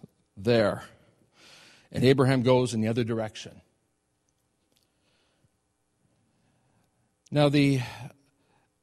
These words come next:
the wickedness in Sodom and Gomorrah reaches a point where God says, "That's enough.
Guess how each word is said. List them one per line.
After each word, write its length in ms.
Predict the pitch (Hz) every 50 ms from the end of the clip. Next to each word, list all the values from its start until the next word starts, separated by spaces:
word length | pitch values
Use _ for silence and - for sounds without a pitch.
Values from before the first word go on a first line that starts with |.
| _ _ _ _ _ _ _ _ _ -
the 120 | 131 156
wickedness 960 | 151 151 180 226 226 - 190 139 113 101 82 82 101 - - - - - - - _ - _ _ _ _
in 140 | - 131 135
Sodom 460 | 120 - - 151 139 143 147 147 143
and 80 | 147 135
Gomorrah 560 | 127 120 110 110 107 104 107 110 117 117 113 - _ _ _ _ _ _ _ _ _ _
reaches 800 | - 143 170 165 - - 170 165 160 - - - - - - - - - - _ _ _ _ _ - - - - _ _ _ _ _ _ _ _ _ _ _ _ _ _ _ _ _ _
a 60 | 131
point 440 | 107 - - - 175 151 135 117 117
where 120 | 123 120
God 280 | 110 117 135 131 135 123
says, 160 | - 131 113
"That's 280 | 104 131 139 135 - -
enough. 460 | 131 139 135 110 107 - - -